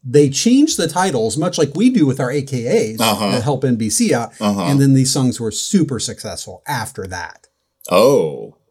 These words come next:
Speaker 2: okay.
Speaker 1: Okay?
Speaker 2: So this is, like, first draft
Speaker 1: First
Speaker 2: of, of, of the songs.
Speaker 1: Perfect.
Speaker 2: Yeah,
Speaker 1: Song
Speaker 2: yeah, yeah.
Speaker 1: first draft.
Speaker 2: Okay.
Speaker 1: All right. So, of course, the A story is inspired by the Beatles song,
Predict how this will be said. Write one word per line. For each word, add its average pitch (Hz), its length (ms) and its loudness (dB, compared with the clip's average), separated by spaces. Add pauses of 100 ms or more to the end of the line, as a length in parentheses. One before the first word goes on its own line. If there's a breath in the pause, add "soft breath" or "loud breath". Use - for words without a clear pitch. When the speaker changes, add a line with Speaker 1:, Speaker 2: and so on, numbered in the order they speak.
(120)
Speaker 2:
okay. 117 180 4
Speaker 1:
Okay? 175 160 4
Speaker 2:
So 113 180 2
this 147 160 0
is, 139 100 -4
like, 95 160 -2
first 135 400 -2
draft 87 500 -4
Speaker 1:
First 104 360 2
Speaker 2:
of, 101 260 -2
of, 92 180 -6
of 87 60 -14
the 80 100 -4
songs. 147 300 2
Speaker 1:
Perfect. - 260 -10
Speaker 2:
Yeah, - 200 0
Speaker 1:
Song 180 180 0
Speaker 2:
yeah, 165 80 -2
yeah. 143 60 -8
Speaker 1:
first 143 260 0
draft. - 380 -10
Speaker 2:
Okay. 85 340 -2
Speaker 1:
All 107 60 -8
right. 80 160 -12 (440 loud breath)
So, 131 320 4
of 135 160 -6
course, 127 360 0
the 131 160 -6
A 170 140 0
story 107 520 -2
is 107 300 -8
inspired 104 500 -6
by 95 160 -8
the 82 120 -12
Beatles 120 500 -2
song, 90 460 -12